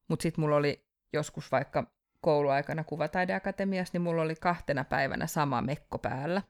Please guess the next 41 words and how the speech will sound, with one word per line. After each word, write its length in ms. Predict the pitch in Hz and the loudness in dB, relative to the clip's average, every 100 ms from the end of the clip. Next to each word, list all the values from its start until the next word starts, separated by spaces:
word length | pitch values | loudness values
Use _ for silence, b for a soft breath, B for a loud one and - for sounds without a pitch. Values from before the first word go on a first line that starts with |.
| _ - | _ -10
Ja 60 | - | -6
mä 40 | |
muistan 400 | 147 139 - 113 | -2 -2 -2 -4
sen 220 | - 131 - | -4 -4 -2
vielä, 200 | 104 104 | -2 -2
se 80 | - | -6
oli 120 | 76 | -6
semmonen 360 | - 107 123 151 - _ _ - | -6 -4 -4 -6 -10 _ _ -2
vintage-hameesta 1500 | 170 151 147 135 - _ _ _ - 151 139 139 147 - 143 | 0 0 -2 -2 -4 _ _ _ -8 -2 0 0 -2 -2 -2
leikattu 460 | 147 143 147 - 156 | 0 0 -2 -6 -8
semmonen, 460 | - 69 69 - | -6 -6 -4 -4
minkä 220 | 143 - | -6 -4
mä 80 | 135 | -4
olin 200 | - 73 | -4 -4
lyhentänyt 520 | 156 156 139 160 - - | -2 -2 -2 -4 -6 -8
semmosen 460 | - 156 147 139 - - | -8 -6 -6 -6 -10 -8
mekon. 420 | 127 151 185 208 - _ _ _ _ | -6 -4 -2 -2 -4 _ _ _ _
Ja 60 | 156 | -6
sit 140 | 147 | -2
mä 80 | 139 | 0
olin 160 | 139 139 | 0 0
tehnyt 260 | 143 143 | -2 -2
siitä 220 | - 139 165 | -2 -2 2
helmasta 480 | 151 143 143 - | 2 2 -2 -6
semmosen 340 | 160 - 165 113 | -6 -4 -4 -4
ison 280 | 156 123 131 | -2 -2 -4
rusetin, 440 | 156 165 - 123 | -2 -4 -4 -4
että 140 | 160 | -6
mulla 140 | - 92 | -6 -6
oli 120 | - | -6
tämmönen 400 | - - - 107 | -6 -6 -6 -6
rusetti. 420 | 143 175 160 - | -6 -4 -6 -6
Ja 100 | - | -6
sit 120 | - 214 | -2 0
mulla 120 | 214 | 0
oli 100 | 175 | 0
ne 80 | 175 | -2
kahtena 420 | 160 160 - 151 | -2 -2 -6 -4
päivänä 360 | - - - | -4 -4 -6
päällä 420 | 170 - 53 - 175 | -4 -4 -2 -6 -6
koulussa. 500 | - 69 - - - | -4 -4 -6 -10 -12